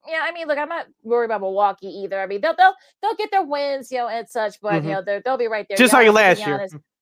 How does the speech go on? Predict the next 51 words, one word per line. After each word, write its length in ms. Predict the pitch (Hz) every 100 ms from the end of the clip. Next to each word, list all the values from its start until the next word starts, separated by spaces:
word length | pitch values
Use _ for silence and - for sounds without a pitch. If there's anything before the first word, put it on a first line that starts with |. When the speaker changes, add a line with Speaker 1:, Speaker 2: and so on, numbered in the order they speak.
| 294
Speaker 1:
Giannis 280 | 320 320 320
will 100 | 285
be 140 | 269
Giannis 580 | 226 220 208 214 208 208
and 120 | 202
all 220 | 202 196
that. 140 | 190 185
Like 100 | 190
I 40 |
said, 140 | 190
I 100 | 190
think 120 | 190 208
they're 100 | 196
just, 280 | 185 - 160
he's 220 | 208 202
just 160 | 190
saving 360 | - 196 190 180 -
energy 360 | 190 180 185 175
for, 380 | - 185 175 - _ _ -
uh, 140 | 190
potential 360 | - 190 196 180 -
playoff 320 | 208 190 190 185
run. 220 | 196 185
You 60 |
listen 200 | 190 196
to 40 | 190
Second 160 | 190 196
City 180 | 202
Sports 420 | 196 - 262 254 - - _ _
on 160 | 311 339
Sports 280 | 311 359 359
Zone 140 | 349
Chicago, 600 | 349 339 339 330 320 311
Lakina 360 | 294 311 311 294
McGee, 260 | 254 285
City 340 | 277 254 262 254
Brown, 380 | 226 254 247 233
in 80 |
this 160 | 226 240
Halloween 640 | - 226 240 220 254 247
edition 420 | 220 220 - 196 190
of 100 | 185
Second 220 | 196 196
City 180 | - 202
Sports 360 | - 202 - _ _ -
on 80 | 254
Sports 420 | 494 480 466 440
Zone 340 | 415 381 370
Speaker 2:
Woo! 60 | 349
Speaker 1:
Chicago. 540 | 311 226 254 285 302
<laughs> 40 | 254